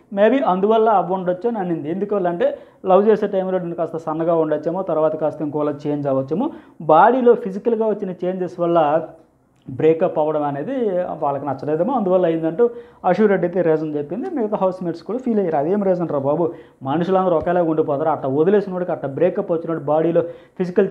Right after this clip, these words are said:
చేంజెస్ ఊహించని రేంజ్లో వచ్చేయాలని" కూడా సరదాగా నవ్వుతో శాపనార్థాలు కూడా పెట్టారు. ఇంకా నెక్స్ట్ వన్ మహేష్ విట్ట పదకొండు, మీలో మీరు మార్చుకోవాలనుకుంటున్నది, మార్చుకోలేని అలవాటు ఏంటి అంటే, కోపం మార్చుకోలేకపోతున్నా, కంట్రోల్ చేసుకుందాం అనుకున్నా చేసుకోలేడంటే,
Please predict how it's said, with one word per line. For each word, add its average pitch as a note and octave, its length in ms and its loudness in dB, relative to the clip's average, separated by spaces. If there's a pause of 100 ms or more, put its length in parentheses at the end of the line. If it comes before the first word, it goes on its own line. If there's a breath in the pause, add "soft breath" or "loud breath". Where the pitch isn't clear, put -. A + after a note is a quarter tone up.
చేంజెస్ E3 280 -2
ఊహించని E3+ 400 -2
రేంజ్లో G3 400 2
వచ్చేయాలని" E3 400 0
కూడా E3 140 -2
సరదాగా D#3+ 640 -2
నవ్వుతో D#3 340 -2
శాపనార్థాలు C#3+ 600 -2
కూడా C#3+ 140 -2
పెట్టారు. A2+ 300 -6
ఇంకా G#2 180 -12 (640 soft breath)
నెక్స్ట్ A#3+ 280 4
వన్ A3 340 2
మహేష్ F#3+ 360 -2
విట్ట E3 220 -4
పదకొండు, D3+ 640 -2 (720)
మీలో F3 260 6
మీరు E3+ 140 0
మార్చుకోవాలనుకుంటున్నది, D#3+ 1120 -2
మార్చుకోలేని D#3 640 -2
అలవాటు D3 360 0
ఏంటి C#3+ 260 -2
అంటే, C#3 320 -2 (340 loud breath)
కోపం E3+ 340 2
మార్చుకోలేకపోతున్నా, D#3 800 -2
కంట్రోల్ D#3+ 440 -2
చేసుకుందాం D3+ 420 -2
అనుకున్నా D3 280 -4
చేసుకోలేడంటే, C#3+ 920 0